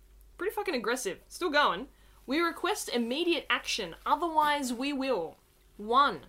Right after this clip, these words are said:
report to strata management and a notice of breach of bylaw will be issued to you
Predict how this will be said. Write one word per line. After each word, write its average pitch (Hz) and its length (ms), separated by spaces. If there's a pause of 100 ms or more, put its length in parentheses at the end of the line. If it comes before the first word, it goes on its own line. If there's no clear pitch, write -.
report 208 420
to - 80
strata 233 320
management 202 640 (380)
and 214 140
a 208 60
notice 254 480 (100)
of 180 240
breach 233 260
of 175 240
bylaw 202 540
will 185 120
be 190 300
issued 180 420
to 185 120
you 170 320